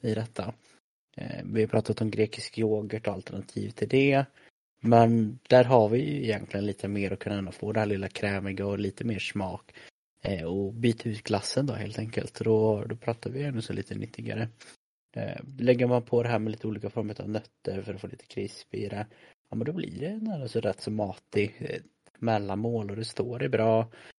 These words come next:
Det är fräscht, det är gott och det är väldigt mycket att man kan få välja själv vad man lägger i den.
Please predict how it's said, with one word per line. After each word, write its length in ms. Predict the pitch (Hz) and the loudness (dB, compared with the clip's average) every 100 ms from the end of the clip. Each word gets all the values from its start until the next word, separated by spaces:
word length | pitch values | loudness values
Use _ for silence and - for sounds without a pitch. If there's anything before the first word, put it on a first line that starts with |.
| _ - | _ -6
Det 60 | |
är 40 | 170 | -6
fräscht, 600 | - 120 113 113 113 - | 2 6 8 6 2 -6
det 80 | 165 | -6
är 40 | |
gott 560 | 127 101 104 - - - | -4 -4 -6 -10 -16 -10
och 420 | 131 123 120 117 | -6 -4 -2 -6
det 180 | - 120 | 0 6
är 60 | 117 | 6
väldigt 300 | 117 101 101 | 6 2 -2
mycket 200 | 98 95 | -6 -6
att 80 | - | -6
man 100 | 90 | -6
kan 200 | - 95 | -6 -6
få 260 | 98 101 | -6 -8
välja 340 | 104 107 95 - | -4 -4 -4 -8
själv 280 | - - | -8 -10
vad 160 | 131 123 | -8 -4
man 120 | 110 | -2
lägger 360 | 107 104 104 - | -2 -4 -8 -8
i 20 | |
den. 200 | 143 143 | -6 -8